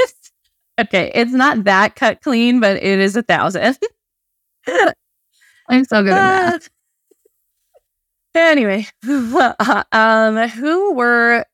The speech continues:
Speaker 2: what were supporters of the Prohibition known as? Dries, party poopers, Carrie's ladies, uh, or the temperance teetotalers?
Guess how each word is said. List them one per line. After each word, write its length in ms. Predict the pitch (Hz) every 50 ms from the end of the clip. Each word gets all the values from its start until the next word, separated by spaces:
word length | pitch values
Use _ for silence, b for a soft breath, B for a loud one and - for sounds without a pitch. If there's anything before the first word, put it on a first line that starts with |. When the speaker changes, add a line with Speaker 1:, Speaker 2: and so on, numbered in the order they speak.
| _ _ _ _ _ _ _ _ -
Speaker 2:
what 360 | 185 180 190 220 247 - 240
were 420 | 240 262 254 247 247 247 240 - - _ _ _ _ _ _ _ _ _ _ _ _
supporters 680 | - - - 214 185 - - 202 196 190 185 196 175 -
of 220 | - 165 170 165
the 80 | 160 156
Prohibition 760 | - - 180 156 185 185 170 156 156 151 - - 156 156 156 - -
known 340 | 156 156 147 139 139 139 -
as? 420 | - 123 98 98 90 - - - _ _ _ _ - 160
Dries, 760 | 151 170 170 156 156 156 165 202 269 349 381 - - - - _ _ _ _ _ _ _ _ _
party 300 | - 214 190 202 226 262
poopers, 600 | 262 - 359 330 - 381 370 370 403 403 - - _ _ _ _ _ _ _ _ -
Carrie's 380 | - 262 208 208 202 190 196 202
ladies, 600 | 190 185 190 214 214 262 330 392 427 - - - _ _ _ _ _ _ _ _ _ _ -
uh, 260 | 190 185 180 175 - -
or 300 | 190 190 190 185 190 180
the 180 | - 185 180
temperance 600 | - - - - 214 214 - 214 208 202 202 - _ _ _ _ _
teetotalers? 960 | - - 202 185 - - - 175 180 180 - - - - - - - - -